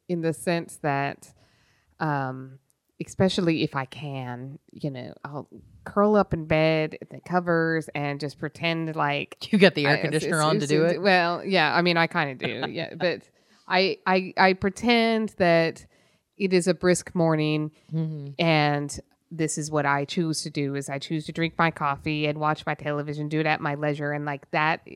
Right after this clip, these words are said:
Speaker 1: I didn't, I try not, I put in the downtime to embrace the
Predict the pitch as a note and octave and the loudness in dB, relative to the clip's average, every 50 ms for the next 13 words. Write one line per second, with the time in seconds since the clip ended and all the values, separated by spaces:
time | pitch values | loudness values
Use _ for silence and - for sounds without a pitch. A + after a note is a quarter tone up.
0 | - - - - D3+ D#3 D3 F#3 F#3+ F#3 F3 - - F3 - - - E3 D#3+ - | -18 -8 -4 -4 -4 -2 -2 -2 -2 -2 -2 -4 -8 -16 -8 -4 -2 -2 -2 -2
1 | - - G3+ G3 F#3+ F#3 F#3 F#3 F3 E3+ E3 - - D3 D3+ D#3+ - _ _ _ | 0 2 4 4 4 4 2 2 0 0 -2 -2 -4 -4 -4 -4 -6 _ _ _
2 | - - C4 C4 A#3+ A3+ A3 G#3 F3+ E3 D#3+ D#3+ D#3+ E3 E3+ E3+ E3 - D#3+ D3+ | -2 2 2 4 4 4 4 2 2 2 2 2 4 4 4 2 2 0 -2 -2
3 | C#3+ C#3 C3+ C#3+ D3+ - _ _ _ _ _ _ _ - G#3 F#3+ - F3 E3 E3 | -2 -2 -4 -6 -8 -10 _ _ _ _ _ _ _ -6 -4 -2 -2 -2 -2 0
4 | D#3+ D#3+ D#3+ E3 D#3+ D#3 - - - - - _ _ _ _ _ _ _ _ _ | 0 2 4 4 2 2 -2 -6 -12 -18 -20 _ _ _ _ _ _ _ _ _
5 | _ _ _ - - D#3 - D#3 C#3 C3+ C3+ C3+ C3+ | _ _ _ -20 -12 -6 -4 -4 -4 -4 -6 -8 -10